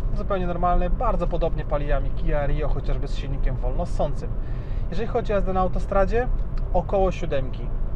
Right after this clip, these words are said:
Da się tam zejść do niewie-, tutaj też, y, wiadomo, że też zależy sporo od wiatru. To, co Stonikowi muszę przyznać, to to, że na autostradzie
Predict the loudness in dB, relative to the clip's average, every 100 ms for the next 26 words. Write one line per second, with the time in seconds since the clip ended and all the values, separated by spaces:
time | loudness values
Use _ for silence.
0 | -2 -2 -2 -2 -2 -2 0 0 0 0
1 | 0 0 -2 0 -2 0 0 0 0 0
2 | 0 -2 0 0 0 0 0 0 0 0
3 | 0 0 0 0 0 -2 -2 0 0 0
4 | 0 2 2 2 0 -2 -2 -2 -2 -2
5 | -2 2 2 4 0 0 0 0 -2 -2
6 | 0 0 2 2 2 0 0 0 0 0
7 | 0 2 2 2 2 2 0 0 0 0
8 | 0 0